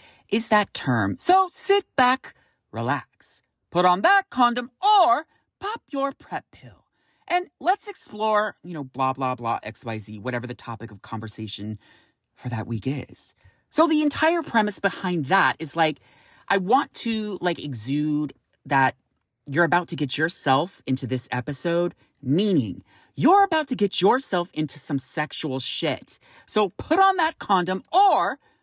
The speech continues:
pop your PrEP pill if you wanna do the bareback thing. <laughs> That's really all it means. It's just like a, like, embrace yourself, get ready, here we go.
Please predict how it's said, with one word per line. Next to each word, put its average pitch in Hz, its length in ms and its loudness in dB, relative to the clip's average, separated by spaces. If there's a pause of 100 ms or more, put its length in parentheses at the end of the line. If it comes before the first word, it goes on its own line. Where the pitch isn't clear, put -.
(300)
pop - 280 -8
your 208 140 -4
PrEP - 340 -10
pill - 380 -14
if 135 140 -10
you 131 80 -2
wanna 117 180 -2
do 117 160 -6
the 127 80 -8
bareback 117 520 -4
thing. 113 420 -4 (420)
<laughs> 160 80 -8 (1160)
That's 240 120 -4
really 381 300 2
all 214 140 4
it - 100 -6
means. 151 360 2
It's 196 120 -6
just 294 160 -6
like 262 180 0
a, 151 280 2
like, 147 260 -6
embrace 139 720 -4
yourself, 139 760 0
get 139 180 -6
ready, 131 300 -2
here 123 180 -8
we 123 100 -6
go. 180 460 2